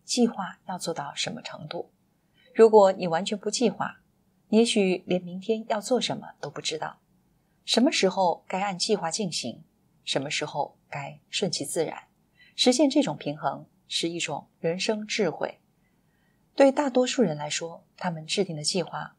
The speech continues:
不是源自对生活的远大展望，本质上他们的计划是出于自己不能面对预料之外的事情的恐惧。这类人唯一的痛苦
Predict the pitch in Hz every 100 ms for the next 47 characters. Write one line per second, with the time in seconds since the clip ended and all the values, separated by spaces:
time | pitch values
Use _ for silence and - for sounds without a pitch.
0 | _ - 151 170 151 156 147 156 180 160
1 | 143 143 - 214 - 123 123 131 _ 147
2 | 147 160 156 - - 139 - _ _ _
3 | 214 214 277 262 226 196 _ - 247 240
4 | 208 208 196 - 165 151 _ _ - 202
5 | 208 202 165 165 165 _ _ - 226 185
6 | 180 190 160 185 165 175 156 - _ 196
7 | 175 175 147 - 208 208 202 151 - 185
8 | - 147 - - - - - _ _ _
9 | _ _ _ _ _ - 294 254 190 156
10 | 151 - 160 160 190 185 - 160 - 131
11 | -